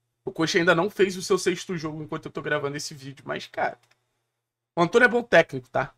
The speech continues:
Eu acho que, que tem chance, assim, do Antônio se dar bem no Coxa, mas o início do Turra no Atlético é melhor que o início do Antônio no Coritiba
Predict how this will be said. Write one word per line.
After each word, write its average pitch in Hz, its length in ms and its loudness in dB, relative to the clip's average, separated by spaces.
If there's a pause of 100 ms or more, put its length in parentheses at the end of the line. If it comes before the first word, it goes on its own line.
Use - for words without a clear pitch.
(120)
Eu 139 100 4
acho 135 220 6
que, 165 160 -4 (100)
que - 100 -20
tem 160 220 0
chance, 160 320 0
assim, 156 240 0
do 151 80 2
Antônio 143 300 0
se - 120 -12
dar 147 120 4
bem 147 140 0
no 156 60 -4
Coxa, 135 360 -6
mas 131 340 -2 (600)
o 170 100 6
início 175 360 2
do 208 100 -8
Turra 147 340 -6
no - 80 -6
Atlético 160 400 0
é 180 40 0
melhor 156 320 0
que - 100 -12
o 190 80 -2
início 156 320 -6
do 151 80 0
Antônio 147 380 -4
no 139 80 -8
Coritiba 180 580 -4